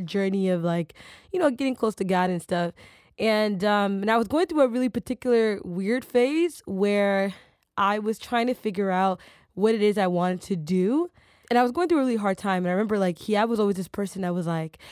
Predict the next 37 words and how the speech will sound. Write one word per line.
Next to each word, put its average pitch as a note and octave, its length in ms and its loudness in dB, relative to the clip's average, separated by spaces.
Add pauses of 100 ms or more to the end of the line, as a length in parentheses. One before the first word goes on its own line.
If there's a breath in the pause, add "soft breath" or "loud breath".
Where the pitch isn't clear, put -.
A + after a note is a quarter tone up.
(300 loud breath)
unapologetic B3 600 -2
herself. A3+ 760 0
And G3+ 100 -6
she - 120 -14
was G#3+ 100 -4
a B3+ 40 0
mom A#3+ 280 2
of A#3+ 80 -2
four. A3 540 0
And G#3 100 -6
she G3 80 -14
was F#3 60 -10
living A#3 220 -2
her B3+ 60 -4
best A#3 300 -4
life. G#3 320 -2 (320 loud breath)
I D4 40 2
mean, D#4+ 120 6
well, A#3+ 160 4 (200)
I - 80 -2
mean, G#3+ 300 -2 (140)
everyone G3+ 320 -2
appears F3+ 260 -2
like F3 120 -2
they're F3+ 80 -6
living F3 160 -6
their E3+ 80 -4
best F3 200 -4
life. - 220 -6
But - 160 -6 (380 loud breath)
she - 100 -8
was A#3+ 80 0
always D4 160 2
a A#3 40 -2
very A3 200 4
optimistic F#3+ 680 -2
person. A3 520 -2